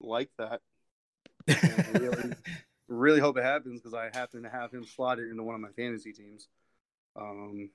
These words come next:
Speaker 1: getting kind of brave early on. I figure if you're gonna gamble, gamble early, right?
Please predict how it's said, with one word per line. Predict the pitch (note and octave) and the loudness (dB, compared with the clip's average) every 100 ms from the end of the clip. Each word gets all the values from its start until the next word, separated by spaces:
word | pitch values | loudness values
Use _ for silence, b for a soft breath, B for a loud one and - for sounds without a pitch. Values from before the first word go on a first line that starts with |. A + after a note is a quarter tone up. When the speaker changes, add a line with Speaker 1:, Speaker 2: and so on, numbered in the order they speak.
| - | 0
Speaker 1:
getting | B2+ B2 | 4 4
kind | A#2+ A#2+ | 6 4
of | A2 | 6
brave | A2 A2 G#2+ | 2 0 -2
early | G#2+ G#2 | -6 -6
on. | G#2 A2 - | -8 -10 -6
I | |
figure | C#3 E3 | -2 2
if | D#3 | 2
you're | D3+ | 4
gonna | C#3 | 2
gamble, | A#2+ C3 A2+ | 0 -2 -4
gamble | G#2+ A2 G#2+ | -4 -6 -6
early, | A2 G2+ G2 | -8 -10 -12
right? | G#2+ | -12